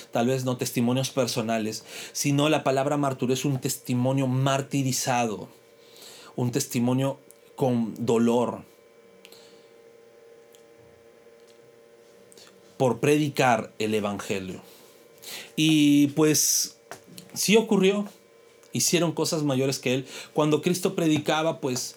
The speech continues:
juntaba, y, pero tal vez no, eh, a pesar que juntaba muchas personas, la Biblia no es clara para decirnos cuántas personas creyeron. Es más, a pesar que alimentó cinco mil, muchos de esos cinco mil, pues,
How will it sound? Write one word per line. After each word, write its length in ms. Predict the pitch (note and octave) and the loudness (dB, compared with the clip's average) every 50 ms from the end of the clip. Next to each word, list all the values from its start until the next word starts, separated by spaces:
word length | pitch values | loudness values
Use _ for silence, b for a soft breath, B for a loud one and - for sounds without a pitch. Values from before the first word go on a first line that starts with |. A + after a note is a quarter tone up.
| B B B B B B | B B B B B B
juntaba, 520 | - - D#3 D3 B2+ E3+ E3+ F3+ F3+ F3+ | -4 -2 0 0 2 2 4 4 4 4
y, 80 | E3 D#3+ | 2 2
pero 240 | - - D3+ D3 | 2 0 0 0
tal 140 | D3+ G3 G3 | 0 -2 -2
vez 220 | G3+ G#3 G3+ G3+ F3+ | 0 -2 -2 -4 -4
no, 540 | E3+ E3+ F3+ F#3 F#3 F#3 F#3 F3+ E3+ C#3+ - - - | -2 0 0 0 2 2 2 2 0 -2 -4 -8 -8
eh, 120 | C#3 C#3 C3 | -6 -6 -2
a 160 | - C#3+ B2+ - | -2 -2 -2 0
pesar 240 | - - - A3 | 0 0 0 0
que 80 | A3 A3+ | 0 0
juntaba 380 | G#3+ G3 F3 D3+ F#3+ F#3+ F#3 F3 | 0 0 0 2 2 2 2 2
muchas 320 | E3 F3 F3+ F3+ G#3 G3+ | 2 0 0 0 -2 -2
personas, 600 | - G3+ F#3 F#3+ - B2+ A2+ A2+ A#2 B2 B2 - B B B B B B B B B B B B B B B | -2 -2 -2 0 -2 -2 -2 -2 -4 -4 -6 -10 B B B B B B B B B B B B B B B
la 140 | - D3 C#3+ | 0 2 2
Biblia 280 | C#3+ F#3 G3+ F#3+ F#3 F3 | 2 2 2 0 0 0
no 120 | F3 F#3 | 0 0
es 100 | F3 - | 0 -2
clara 380 | - - E3+ E3 E3 E3 D#3+ D#3+ | -4 -2 0 2 2 2 2 0
para 160 | D3+ C#3+ C#3 | 0 0 0
decirnos 560 | C3 B2+ - - D#3 D3 C#3+ D3+ D3 C#3 - | 0 -2 0 -2 -2 0 0 -2 -4 -4 -6
cuántas 460 | - - - D#3+ D#3+ E3 D#3 F3 - | -10 -4 -2 0 0 0 -2 -4 -4
personas 440 | - - C#3 - - D3+ D3+ C#3 - | -2 -4 -2 -2 -2 -2 -4 -4 -6
creyeron. 500 | - C#3+ C#3 C3 D3 F3+ F#3 D#3 C#3 B2+ - | -4 -2 -2 0 0 0 0 0 -2 -4 -4
Es 220 | - D3 C#3 - D#3 | -4 -2 -2 -2 -2
más, 360 | D3+ E3 E3 D#3 - - - B B B B B B B B B B | -2 -2 -2 -2 -6 -10 -12 B B B B B B B B B B
a 120 | B C3+ C3 | B 0 0
pesar 320 | C#3+ C#3 - E3 D#3+ D3 | 0 0 2 0 0 0
que 80 | - F3 | 0 0
alimentó 420 | E3+ D#3+ D#3 D3+ D3 C#3+ D#3+ D#3+ | 2 2 2 2 0 0 0 -2
cinco 340 | D#3+ - F3 E3 - D#3+ D#3 | 0 0 -2 0 0 0 0
mil, 180 | D#3+ E3 D#3+ | 2 2 2
muchos 300 | D#3+ E3 F3 F3 F#3 D#3+ | 2 2 0 0 -2 -2
de 80 | D#3 E3 | -2 -2
esos 160 | D3 F3 D#3 | -2 -4 -4
cinco 320 | - E3 D#3 C#3 - D3+ C#3+ | -2 -2 -2 -2 0 0 0
mil, 280 | D3 C#3+ D3 D3 C#3+ - B B B B B B B B B B B B B _ - - - - - - - - - - | 2 0 0 -2 -4 -8 B B B B B B B B B B B B B _ -20 -20 -20 -20 -20 -20 -20 -20 -20 -4
pues, 520 | - C#3+ C3+ C3 C3 - - - - - | -2 0 2 2 2 0 -2 -4 -6 -10